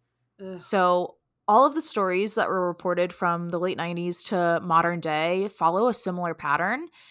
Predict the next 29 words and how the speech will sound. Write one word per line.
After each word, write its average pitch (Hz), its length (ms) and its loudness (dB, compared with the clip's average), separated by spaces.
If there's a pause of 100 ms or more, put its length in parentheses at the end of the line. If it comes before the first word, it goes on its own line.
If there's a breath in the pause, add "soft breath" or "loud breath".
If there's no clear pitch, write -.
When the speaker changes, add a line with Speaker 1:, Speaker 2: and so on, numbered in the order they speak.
(240 loud breath)
Speaker 2:
Basically, 254 420 0
these 208 220 -6
children 208 560 -2
are 175 320 2
between 240 340 -6
the 277 120 -4
ages 190 260 0
of 165 80 -4
six - 320 -4
and 175 120 -6
sixteen 170 760 -6
with 175 180 -8
pale 214 260 -2
skin, 175 560 -4
black 165 320 2
eyes, 151 500 2
and 165 220 -12
often 208 380 0
wearing 170 300 -4
hoodies, 185 580 -6 (320 loud breath)
and 208 100 0
are 196 80 4
seen 202 380 -4
trying 190 360 -2
to 190 100 -12
get 170 240 -4 (140)
help - 320 -2
from 165 180 -8
adults. - 600 -2